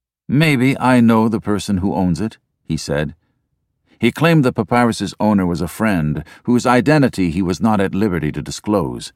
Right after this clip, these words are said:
When I asked him whether he'd had any contact with Karen King,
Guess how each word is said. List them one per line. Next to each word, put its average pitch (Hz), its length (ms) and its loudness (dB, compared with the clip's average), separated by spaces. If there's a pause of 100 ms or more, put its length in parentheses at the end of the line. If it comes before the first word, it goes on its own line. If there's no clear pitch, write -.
(880)
When 151 180 4
I 190 140 2
asked - 340 0
him 123 160 6
whether 117 280 4
he'd 104 260 2
had 107 180 2
any 131 260 2
contact 110 560 0
with 90 140 -4
Karen 87 360 0
King, 73 420 -4